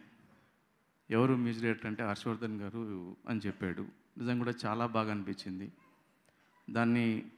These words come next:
రామజోగయ్య శాస్త్రి గారు రాయటం, ఇంకా దానికి ఇంకా నిండుదనము, అలాగే సిద్ధి శ్రీరామ్ పాడటము, ఇవన్నీ కూడా బాగా కలిసి వచ్చాయి. అట్లే నేను ట్రైలరు, టీజరు, ఫస్ట్ లుక్ ఇవన్నీ కూడా చూస్తూ వస్తున్నాను.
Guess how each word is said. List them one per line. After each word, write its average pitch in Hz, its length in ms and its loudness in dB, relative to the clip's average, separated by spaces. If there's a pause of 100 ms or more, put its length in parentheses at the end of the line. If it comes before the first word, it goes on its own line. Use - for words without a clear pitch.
(120)
రామజోగయ్య 127 640 2
శాస్త్రి 117 360 0
గారు 110 140 0
రాయటం, 110 340 0
ఇంకా 110 140 -4
దానికి 110 280 -4
ఇంకా 117 240 0
నిండుదనము, 113 640 4 (1040)
అలాగే 113 200 4
సిద్ధి 117 240 -2
శ్రీరామ్ 117 380 2
పాడటము, 104 560 0 (380)
ఇవన్నీ 120 340 6
కూడా 143 180 10
బాగా 117 240 2
కలిసి 107 320 -2
వచ్చాయి. 101 400 -2 (1120)
అట్లే 127 160 2
నేను 123 160 6
ట్రైలరు, 120 460 4
టీజరు, 113 600 2
ఫస్ట్ 113 240 0
లుక్ 117 160 -2
ఇవన్నీ 113 300 6
కూడా 131 180 10 (140)
చూస్తూ 143 280 6
వస్తున్నాను. 113 800 0